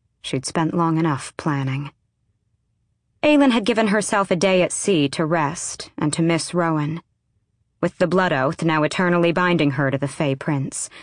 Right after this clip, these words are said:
and him to her. His absence was like a phantom limb. She still felt that way,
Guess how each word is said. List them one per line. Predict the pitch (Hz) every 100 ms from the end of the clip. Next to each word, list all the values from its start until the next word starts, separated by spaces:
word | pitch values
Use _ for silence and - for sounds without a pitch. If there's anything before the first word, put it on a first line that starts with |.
| - _
and | 143 131
him | 175 151 131
to | 147
her. | 139 170 143 165 - _ _ _ _ _ _ _
His | - -
absence | 170 160 - 147 - -
was | 160
like | 160 151
a |
phantom | 151 170 160 160 156 160
limb. | 165 156 170 - _ _ _ _ _ _ _ _
She | - 175
still | - - 214
felt | - 202 185
that | 151 139
way, | 151 139 180